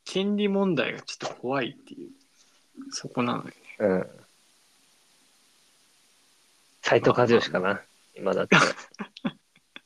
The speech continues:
Speaker 1: <laughs> サザンじゃなくて。<laughs> 今の流れからいくと。<laughs> ね。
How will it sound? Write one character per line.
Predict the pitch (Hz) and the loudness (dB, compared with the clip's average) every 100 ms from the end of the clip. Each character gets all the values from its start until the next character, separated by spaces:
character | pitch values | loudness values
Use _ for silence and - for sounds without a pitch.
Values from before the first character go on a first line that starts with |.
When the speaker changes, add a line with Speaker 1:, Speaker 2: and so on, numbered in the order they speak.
| - 339 247 - | 4 4 4 -2
Speaker 1:
<laughs> | - | -12
サ | 127 180 | 0 2
ザ | 175 160 | 4 4
ン | |
じ | 113 | 2
ゃ | 107 | -8
な | 127 | -10
く | - | -12
て。 | - | -4
<laughs> | - - - - - - - - - - - - - 784 - - _ _ _ _ - _ _ - - - - - 466 381 139 | 0 0 -2 -10 -12 -16 -20 -20 -6 0 0 0 -4 -8 -10 -16 _ _ _ _ -20 _ _ -20 -20 -20 -8 0 4 4 2
今 | - 127 | -4 0
の | 151 | 0
流 | 147 135 147 | 0 2 2
れ | 135 | 2
か | 117 | 0
ら | 107 | -8
い | |
く | 104 | -12
と。 | - - - - - - - - _ _ _ 190 180 - - - _ _ - - - - _ _ - 311 233 - - - _ _ _ _ _ _ - _ _ _ _ _ - | -16 -18 -18 -18 -18 -20 -20 -20 _ _ _ -20 -18 -20 -20 -20 _ _ 4 6 4 -2 _ _ 4 4 2 -6 -12 -18 _ _ _ _ _ _ -20 _ _ _ _ _ -18
<laughs> | |
ね。 | 107 113 | -18 -18